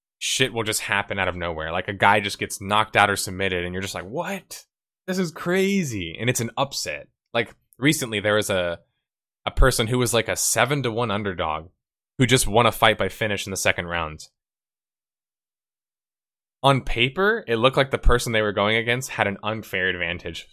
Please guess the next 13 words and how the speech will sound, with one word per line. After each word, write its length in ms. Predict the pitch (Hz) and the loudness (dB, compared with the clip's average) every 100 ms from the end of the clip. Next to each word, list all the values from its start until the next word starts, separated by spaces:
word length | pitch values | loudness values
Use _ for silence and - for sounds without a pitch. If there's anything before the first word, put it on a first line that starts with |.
| - | -2
Physically, 760 | 117 110 107 107 104 101 101 | 0 0 -2 0 2 0 -2
they 100 | 95 | -4
were 100 | 82 | -8
gifted, 680 | 80 113 107 - 104 101 101 | -2 2 2 0 -2 0 0
they 100 | 92 | -2
had, 300 | 87 92 92 | -4 0 -2
like, 260 | 87 82 - _ _ _ _ | -2 -6 -6 _ _ _ _
they 80 | 92 | -6
were 80 | 87 | -4
younger, 880 | 90 104 113 107 104 104 104 104 | 0 2 2 2 2 4 4 0
more 220 | 98 92 87 | -2 -2 -2
athletic, 460 | 82 - 101 101 | -4 -2 -2 0
like, 140 | 95 | -4